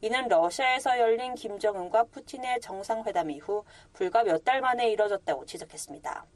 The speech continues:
그러면서 푸틴은 러시아의 전쟁 노력을 지원한 대가로 북한의 위성 개발을 지원하겠다고 약속한 것으로 알려졌다고 말했습니다.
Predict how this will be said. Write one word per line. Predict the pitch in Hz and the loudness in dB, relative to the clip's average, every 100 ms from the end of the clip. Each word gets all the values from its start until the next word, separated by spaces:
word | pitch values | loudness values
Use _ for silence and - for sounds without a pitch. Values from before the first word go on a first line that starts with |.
| _ - - - _ | _ -20 -20 -20 _
그러면서 | 185 180 165 - 196 | -4 0 0 2 2
푸틴은 | - 233 262 294 233 | 0 -6 2 2 4
러시아의 | 180 226 285 269 277 262 | 4 4 4 4 4 4
전쟁 | 233 220 240 | 2 2 0
노력을 | 240 233 220 220 220 | 2 2 4 4 4
지원한 | - 202 202 202 180 | 2 4 4 2 -2
대가로 | 160 - 156 233 - - - | -4 -2 -2 -2 -4 -10 -20
북한의 | - - 220 269 214 | -12 0 2 2 -2
위성 | 220 294 285 | 0 2 2
개발을 | 285 262 254 247 247 | 2 4 4 2 -2
지원하겠다고 | - 226 220 214 202 - 202 196 196 | 2 4 4 4 2 0 0 0 -2
약속한 | 165 147 196 - 202 190 | 0 -2 -4 -2 0 0
것으로 | 170 180 180 | -4 -2 0
알려졌다고 | 160 165 165 165 - - | 0 0 -6 -8 -12 -12
말했습니다. | - - - - - - | -14 -14 -16 -18 -14 -14